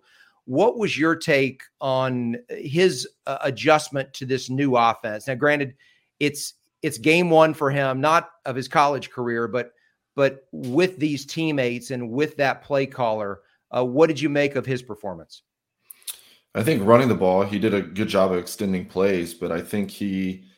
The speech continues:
Speaker 2: got into those situations because he's going through his reads too fast. Uh, there was a play early on where he had kind of a sail combination, which is a clear out by the outside guy,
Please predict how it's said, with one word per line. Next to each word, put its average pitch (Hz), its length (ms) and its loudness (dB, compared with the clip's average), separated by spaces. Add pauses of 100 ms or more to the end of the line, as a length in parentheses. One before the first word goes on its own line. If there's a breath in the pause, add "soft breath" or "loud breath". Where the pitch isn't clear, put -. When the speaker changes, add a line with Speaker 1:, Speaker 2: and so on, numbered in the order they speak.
(180 soft breath)
Speaker 2:
got 107 220 4
into 101 260 -2
those 92 200 0
situations 90 720 -4
because 87 320 -8
he's 90 160 -8
going 90 300 -6
through 87 140 -8
his 87 180 -8
reads 87 260 -8
too 82 140 -8
fast. - 500 -10 (840)
Uh, 92 260 2
there 95 220 0
was 90 480 -4 (100)
a 98 80 -8
play 107 240 2
early 104 260 2
on 98 280 2
where 87 100 -2
he 90 140 -4
had 92 340 0
kind 92 160 -6
of 90 120 -8
a 87 300 -6
sail 104 320 2
combination, 87 640 -6
which 87 140 -12
is 85 140 -12
a 85 80 -10
clear 98 340 2
out 92 180 6
by 87 140 -2
the 90 100 0
outside 87 400 -2
guy, 85 440 -2